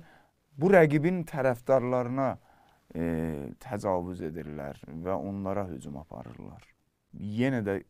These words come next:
təkidlə qeyd edirik ki, hər halda düşmən cəbhəsinin yaxın gələcəyinin çox-çox qaranlıq göründüyünü demək olar.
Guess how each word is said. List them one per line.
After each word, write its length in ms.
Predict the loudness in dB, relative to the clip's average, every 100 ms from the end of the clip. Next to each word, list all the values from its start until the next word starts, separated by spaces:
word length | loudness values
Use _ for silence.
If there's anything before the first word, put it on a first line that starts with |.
| _ _ _ _ _
təkidlə 680 | -10 -8 -6 -6 -6 -2 -2
qeyd 240 | -2 -6 -6
edirik 320 | -8 -10 -14 -16
ki, 240 | -14 -14 -14 -20 -18 -4
hər 380 | 0 2 0 -2
halda 540 | -4 -6 -8 -10 -12 -18 -16
düşmən 340 | -14 -10 -10 -8
cəbhəsinin 680 | -10 -12 -16 -16 -12 -10 -10 -12 _ _ _ _ _
yaxın 400 | -8 -6 -6 -4
gələcəyinin 680 | -4 -4 -4 -8 -8 -8 -10 -14 -14
çox-çox 560 | -12 -12 -16 _ -16 -16 _ _ _ _ -10
qaranlıq 640 | -8 -6 -8 -8 -8 -10 -10
göründüyünü 760 | -10 -8 -8 -8 -8 -8 -10 -12 _ _ _ _ _ _ _ -12
demək 240 | -8 -6
olar. 360 | -4 0 0